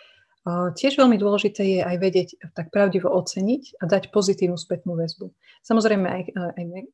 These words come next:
negatívna kritika v zmysle, že aj niečo poviem, že čo sa mi nepáčilo, nás posúva, ale veľké miesto má práve aj pozitívna spätná väzba, že pochváliť, oceniť, čo sa mi páčilo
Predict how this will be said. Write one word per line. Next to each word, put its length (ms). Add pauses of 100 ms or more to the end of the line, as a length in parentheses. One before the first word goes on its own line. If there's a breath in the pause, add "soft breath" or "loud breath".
negatívna 560
kritika 560
v 160
zmysle, 320
že 160
aj 160
niečo 320
poviem, 320
že 80
čo 160
sa 160
mi 80
nepáčilo, 560
nás 240
posúva, 480 (720 soft breath)
ale 320
veľké 320
miesto 240
má 240
práve 320
aj 80
pozitívna 480
spätná 320
väzba, 320
že 160
pochváliť, 640
oceniť, 400
čo 80
sa 160
mi 160
páčilo 560